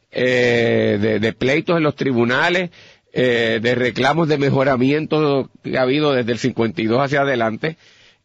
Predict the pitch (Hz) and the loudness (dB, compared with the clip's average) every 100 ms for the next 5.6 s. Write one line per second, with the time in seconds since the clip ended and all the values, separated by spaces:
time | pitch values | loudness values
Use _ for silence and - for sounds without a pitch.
0 | _ - 143 127 127 127 123 123 123 123 | _ -6 -2 0 0 0 0 0 0 0
1 | 123 120 - _ _ - 127 131 120 120 | 0 -2 -6 _ _ -4 0 0 0 -2
2 | 117 113 123 131 147 - _ _ _ 131 | -2 -4 -2 0 -2 -4 _ _ _ -6
3 | 123 156 120 156 170 165 139 123 120 117 | -4 -6 -4 -4 -4 -2 -2 0 -2 0
4 | 127 - 135 139 156 233 226 - 143 - | -2 0 0 0 0 0 -2 -2 -6 -2
5 | 147 139 160 160 170 | -4 -2 0 0 0